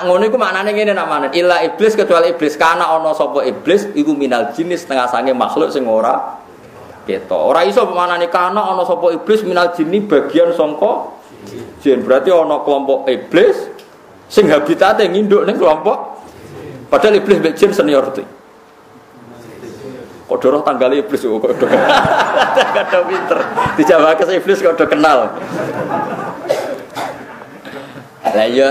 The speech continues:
ning sebagian Quran ana illa iblis kana minal jin. Mulane ngaji, dadi jin niku ya sapa ya ora ana. Mulane min syarril waswasil khannas ya minal jinnati.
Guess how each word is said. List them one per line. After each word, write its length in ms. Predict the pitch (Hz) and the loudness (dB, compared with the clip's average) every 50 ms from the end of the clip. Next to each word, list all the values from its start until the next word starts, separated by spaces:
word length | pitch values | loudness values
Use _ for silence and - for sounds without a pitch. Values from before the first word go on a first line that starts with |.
| 143 | 0
ning 80 | 147 147 | -2 -4
sebagian 480 | - - 131 131 123 - 143 139 143 | -4 0 0 2 2 4 2 2 2
Quran 240 | 147 147 147 160 165 | 2 0 0 0 -2
ana 400 | 160 127 135 139 143 147 143 - - 143 | -2 -2 -2 -2 -2 -2 -2 -2 -2 0
illa 320 | 135 131 123 120 120 120 | 2 2 2 2 0 -2
iblis 560 | 123 107 101 - - 120 143 175 160 - - | -2 -4 -8 -10 -6 -4 -2 -2 -2 -6 -6
kana 720 | - 123 110 104 98 98 107 120 139 185 220 - - - - - - - - - - - - - - - - - - | -4 -2 -2 -2 -2 -2 -2 -2 -2 -2 -4 -4 -8 -12 -14 -18 -20 -20 -20 -20 -18 -18 -18 -18 -18 -18 -18 -12 -6
minal 320 | 101 101 98 95 95 92 87 | -4 -4 -2 -2 -4 -4 -6
jin. 400 | - - - - 208 - - - - - - - - - - - - - - - | -8 -14 -16 -14 -14 -14 -14 -16 -16 -18 -20 -20 -20 -20 -20 -18 -16 -14 -12 -8
Mulane 320 | 110 120 127 131 135 131 131 | -4 -2 -2 0 0 -2 -2
ngaji, 440 | 127 117 120 - - - 117 110 107 | -2 -2 -4 -4 -6 -6 -6 -4 -2
dadi 320 | 110 120 123 - 160 160 156 151 151 - - - - - - | -2 -2 -2 0 -2 -2 -2 -2 -4 -8 -12 -16 -20 -20 -4
jin 160 | - 160 147 - 147 | 0 0 0 0 0
niku 420 | 156 160 156 208 240 262 254 240 | -2 -4 -4 -4 -4 -4 -4 -2
ya 140 | 240 240 240 247 | 0 0 0 2
sapa 280 | 247 247 254 247 254 247 | 2 0 0 0 2 0
ya 80 | 240 262 | 2 0
ora 80 | 294 285 - | 0 -2 -4
ana. 180 | - - - - - - - - - _ - - - - - - - - - - - | -6 -8 -12 -12 -16 -20 -20 -20 -20 _ -20 -20 -20 -20 -20 -20 -20 -20 -20 -20 -10
Mulane 320 | - 107 120 131 143 143 127 | -4 0 0 0 2 0 0
min 180 | 120 120 117 113 107 | -2 -2 -4 -4 -6
syarril 460 | 110 - 123 117 101 104 117 113 107 107 | -4 -2 -2 -2 -2 -2 -2 -2 0 0
waswasil 580 | 104 101 - 104 104 98 92 - - 101 95 | 0 -2 -2 -2 -2 -2 -2 -2 -4 -6 -6
khannas 400 | - - 92 - 95 101 127 127 | -6 -6 -6 -6 -4 -4 -4 -2
ya 140 | 139 120 107 | -2 -2 -2
minal 320 | 104 104 101 101 101 101 101 | -2 -2 -2 -2 -2 -4 -4
jinnati. 560 | - 101 101 98 98 95 92 - - 127 156 | -8 -12 -12 -10 -10 -10 -10 -10 -10 -10 -10